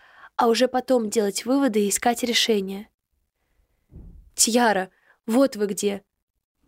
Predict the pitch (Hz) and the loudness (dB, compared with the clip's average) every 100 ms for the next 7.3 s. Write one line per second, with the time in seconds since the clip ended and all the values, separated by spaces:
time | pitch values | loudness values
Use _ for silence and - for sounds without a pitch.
0 | - 220 247 247 240 214 220 214 240 233 | -2 2 4 2 0 -2 0 2 2 0
1 | - 220 220 233 208 214 - 233 262 - | -2 0 0 0 0 -2 -2 0 0 -2
2 | 220 _ - - - 190 233 226 - 226 | -8 _ -20 -10 -2 2 2 0 0 2
3 | 214 226 220 202 190 - _ _ _ _ | 2 2 2 -2 -4 -10 _ _ _ _
4 | _ - 214 262 254 - 240 - 254 226 | _ -4 2 2 2 -4 -6 0 0 0
5 | 214 262 277 240 - 220 - 233 240 240 | -2 -2 0 -2 0 -2 0 0 2 2
6 | 226 214 240 226 226 214 214 220 226 233 | 0 0 0 0 0 0 2 2 2 -2
7 | - 190 | -2 -4